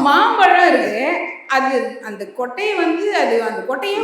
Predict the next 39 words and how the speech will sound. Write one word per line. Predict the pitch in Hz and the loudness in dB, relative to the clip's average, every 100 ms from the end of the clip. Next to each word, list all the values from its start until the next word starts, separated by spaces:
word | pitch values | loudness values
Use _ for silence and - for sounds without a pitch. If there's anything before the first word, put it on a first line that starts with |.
| 359 | -2
ஓட்டை | 359 427 359 | 0 0 -2
போட்டு | 330 320 262 254 | -6 -6 -4 -4
அந்த | 311 339 | -4 -2
அளவுக்கு | 359 440 440 349 | -2 -4 -6 -6
நம்ம | 285 | -6
சப்பி | 247 285 330 320 | -8 -10 -8 -8
சப்பி | 277 320 | -8 -8
சாப்பிடுவோம். | 220 220 202 185 - - _ _ 226 | -8 -8 -10 -12 -14 -20 _ _ -6
எல்லாமும் | 226 294 392 - 320 | -4 -4 -4 -4 -2
அந்த | 285 | -2
மாதிரி | 285 254 | -4 -4
தான் | 302 294 | -6 -8
பண்றோம். | 240 214 214 | -10 -12 -12
பழங்கள் | 226 254 262 226 | -8 -6 -6 -8
எல்லாமே, | 220 233 233 220 160 156 - _ - | -8 -10 -10 -12 -14 -16 -20 _ -12
பலாப்பழத்தை | 247 339 330 320 320 | -8 -6 -4 -4 -6
கூட | 285 370 339 | -8 -6 -4
அந்த | 233 220 202 - | -4 -4 -6 -8
பழத்தை | 226 294 - 320 | -8 -8 -6 -6
உரிச்சிட்டு | 269 - - 294 | -4 -6 -8 -10
கூட | 269 330 262 | -6 -4 -4
உள்ள | 285 311 | -4 -4
இருக்கிற | 311 262 | -4 -6
அந்த | 254 240 | -8 -8
இதெல்லாம் | 226 254 262 262 | -8 -8 -6 -6
எடுக்கிறோம். | 233 240 233 | -8 -10 -10
ஆனா | 254 247 | -10 -10
இது | 226 | -10
உரிச்ச | 269 - 381 | -8 -6 -6
உடனே | 381 392 359 | -6 -6 -8
தனித்தனியா | 294 311 311 320 | -8 -8 -4 -2
வந்துடுது. | 262 254 190 190 254 277 - - _ - | -4 -6 -10 -12 -10 -10 -14 -20 _ -12
அப்புறம் | 277 277 277 | -8 -6 -4
அந்த | 262 254 247 | -4 -6 -4
பழத்தை | 302 349 381 - | -4 -4 -6 -4
கட் | 302 302 | -4 -4
பண்ணா | 370 370 320 | -6 -4 -2
உள்ள | 320 453 | -2 -2
வேற | 330 285 | -4 -4